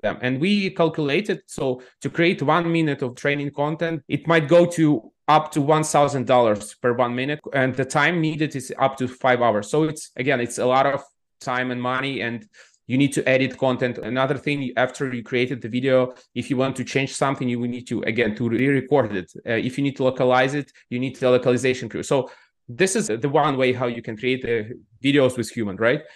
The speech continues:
The other way is basically using generative A I tools like us. And if you have already written script,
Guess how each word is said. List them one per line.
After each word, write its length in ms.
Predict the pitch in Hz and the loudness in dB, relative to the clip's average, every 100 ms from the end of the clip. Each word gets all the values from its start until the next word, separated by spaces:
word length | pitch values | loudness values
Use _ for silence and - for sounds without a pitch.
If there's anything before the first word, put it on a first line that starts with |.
| _ | _
The 160 | 139 143 | 0 2
other 300 | 160 202 202 | 2 2 0
way 180 | 190 | 0
is 240 | 180 139 - | 0 -4 -6
basically 640 | 156 156 156 156 147 - | -6 -6 -8 -6 -6 -10
using 380 | - 139 156 139 | -4 -4 -4 -6
generative 480 | 123 127 131 127 123 | -4 0 0 0 0
A 80 | 120 | 0
I 20 | 120 | 0
tools 380 | 135 135 - | -2 -8 -6
like 240 | 117 110 120 | -4 -2 2
us. 320 | 101 - - _ _ _ _ | 0 0 -14 _ _ _ _
And 340 | 123 131 127 123 | 0 0 -2 -6
if 200 | - 208 | -4 0
you 80 | 220 | 2
have 260 | 202 185 - | 2 2 -4
already 300 | 151 156 185 | -2 0 0
written 340 | 120 151 165 143 | -2 -6 -6 -12
script, 480 | - 151 123 - | -6 -4 -4 -6